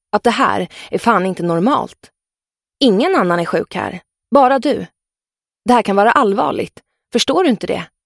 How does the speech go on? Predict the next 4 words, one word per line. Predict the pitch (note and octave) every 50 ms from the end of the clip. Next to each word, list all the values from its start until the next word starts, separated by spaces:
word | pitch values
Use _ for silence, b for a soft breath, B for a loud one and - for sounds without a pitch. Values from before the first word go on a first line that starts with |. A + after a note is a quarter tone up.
| _ _ _ _ _ _ _ _ _ _ _ _ _
"Få | - - C4 B3+
se", | - - - - G#3+ - - - F#3 F3+ - _ _ _ _ _ _ _ _ _ _ -
tänkte | - A#3+ G3+ F3 - - F#2
han. | E2 C#2+ - -